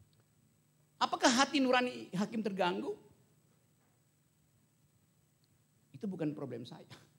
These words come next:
Yang punya problem, yang problem saya adalah nalar itu tidak tiba. Oke, sampai di situ dulu ya,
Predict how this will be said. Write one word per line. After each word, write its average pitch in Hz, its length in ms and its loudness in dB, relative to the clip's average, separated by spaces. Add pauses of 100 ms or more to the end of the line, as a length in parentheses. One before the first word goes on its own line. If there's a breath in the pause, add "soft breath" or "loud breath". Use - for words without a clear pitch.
(1700)
Yang 254 160 4
punya 269 240 4
problem, 226 320 6
yang 214 240 4 (400)
problem 196 320 2
saya 311 240 8
adalah 233 240 0 (400)
nalar 302 560 8 (160)
itu 320 400 0
tidak 247 400 -2
tiba. 220 560 2 (4000)
Oke, - 480 -2
sampai 131 240 -10
di 131 80 -8
situ 147 160 -6
dulu 123 160 -6
ya, 127 160 -4